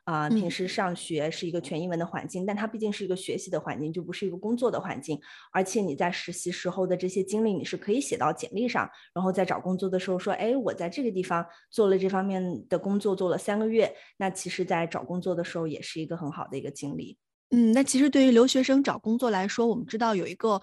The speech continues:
Speaker 2: 嗯，非常大的痛点啊，就是如果你没有身份，没有这个P R的话呢，很多地方可能是，呃，比较不喜欢招这种没有身份的学生啊。但是呢，反过来说哈，如果你没有工作经历，那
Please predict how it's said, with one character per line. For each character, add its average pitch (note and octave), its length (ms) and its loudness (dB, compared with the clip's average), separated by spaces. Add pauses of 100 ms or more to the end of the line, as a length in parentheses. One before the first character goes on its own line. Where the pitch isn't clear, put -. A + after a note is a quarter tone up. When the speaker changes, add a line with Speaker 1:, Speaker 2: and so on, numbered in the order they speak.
(300)
Speaker 2:
嗯， F#3+ 300 -2
非 C4 120 -2
常 A#3 180 0
大 B3 140 0
的 A3 80 0
痛 A#3 260 0
点 F3+ 160 -2
啊， F3+ 140 -4
就 A3+ 140 0
是 A3+ 40 2
如 G3+ 160 0
果 A#3+ 120 4
你 A3+ 100 2
没 E3+ 220 -2
有 A#3 260 0
身 C4+ 240 0
份， C4+ 240 -2
没 F#3 140 -2
有 G#3 120 0
这 G#3+ 140 -2
个 G3+ 140 -2
P - 200 -4
R B3 200 0
的 - 100 -4
话 G#3+ 240 -2
呢， F#3 180 -2 (320)
很 E3+ 240 -2
多 A#3 200 6
地 C4 120 6
方 A3 300 4
可 G3+ 120 0
能 F3 120 -2
是， G#3 380 2
呃， - 440 -4
比 - 120 -2
较 G3+ 420 6 (180)
不 E4 120 6
喜 F3 160 4
欢 F#3 200 4
招 G#3+ 200 8
这 A3 80 6
种 F#3 120 0
没 F3 80 0
有 A3 120 2
身 D4 240 4
份 E4+ 160 2
的 F3+ 120 -2
学 - 240 -4
生 A#3+ 200 0
啊。 G3+ 120 2 (360)
但 F4 160 2
是 E4+ 140 -2
呢， C4+ 260 4 (100)
反 F3 160 -2
过 A#3+ 80 2
来 B3+ 160 4
说 B3 220 2
哈， A3+ 120 2
如 G#3 140 0
果 B3 80 2
你 A3+ 140 0
没 F3 100 -6
有 G#3 100 0
工 A3 220 -4
作 A3 140 0
经 A3+ 280 -2
历， A#3 220 -2 (240)
那 A3 380 0